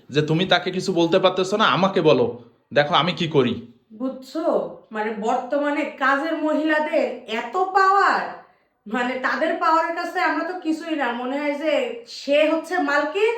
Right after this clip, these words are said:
Speaker 2: আর আমি তার আন্ডারে কাজ করি, এরকম একটা ভাব।
Speaker 1: কেন? কাজের মহিলা তোমাকে কে কি বলছে?
Speaker 2: শোনো, দেখো, সব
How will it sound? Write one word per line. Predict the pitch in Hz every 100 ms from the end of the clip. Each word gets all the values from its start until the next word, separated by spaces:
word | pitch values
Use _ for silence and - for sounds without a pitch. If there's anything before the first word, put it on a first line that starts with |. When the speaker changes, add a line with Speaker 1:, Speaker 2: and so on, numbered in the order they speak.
| -
Speaker 2:
আর | 262 262 262
আমি | 294 370
তার | 359 339 320 -
আন্ডারে | 254 254 254 247
কাজ | 214 214 247
করি, | 214
এরকম | 214 220 220
একটা | 214 185
ভাব। | 165 156 - -
Speaker 1:
কেন? | 180 208
কাজের | 226 180 190 185
মহিলা | 190 208 214
তোমাকে | 208 202 208
কে | 214 196 165 -
কি | 208
বলছে? | 175 117 - 92 - _ _ _ _
Speaker 2:
শোনো, | - 269 311 392 220
দেখো, | 233 220 214 - - _ _ _
সব | - - 302